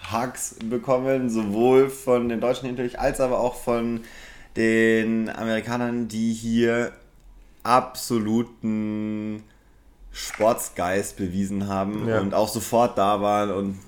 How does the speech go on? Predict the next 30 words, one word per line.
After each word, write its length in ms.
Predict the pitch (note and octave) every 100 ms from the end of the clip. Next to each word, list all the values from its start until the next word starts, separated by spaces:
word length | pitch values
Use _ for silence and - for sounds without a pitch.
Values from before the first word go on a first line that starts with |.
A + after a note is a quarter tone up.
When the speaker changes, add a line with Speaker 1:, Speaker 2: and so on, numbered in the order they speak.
| - -
Speaker 1:
keine 360 | - A#2+ B2 A#2
Miene 240 | A2 G#2
verzogen 540 | G2 F#2 - F#2 F#2
haben. 260 | F2+ F2 F2+
Und 160 | E2+ E2+
es 80 |
wirklich 420 | G2 G2 G2 G2 G#2
hat 140 | G2
gezeigt, 500 | F#3+ - G2+ F#3+ -
dass 180 | F2+ -
dieses 280 | G2+ F#2+ F2+
Match 240 | G2 G2+
war 60 | F2+
echt 200 | F#2 -
super 240 | G2 G2+ F#2+
cool 120 | G2+
und 40 | F#2+
es 120 | F#2+
hat 120 | F#2
in 160 | F#2+ F2+
beide 280 | F#2 G2
Richtungen 420 | F#2 F#2 F2+ F2+ F2
genauso 420 | E2+ E2 E2 E2
ausgehen 340 | B1+ E2+ G#2+
Speaker 2:
Ja. 40 | G2+
Speaker 1:
können 360 | - E2+ F2 F2+ - - - - -
und 200 | G2+ G2
wäre 260 | G2 G2 G2+
dann 240 | F#2 F2+
auch 320 | D2+ F2+ -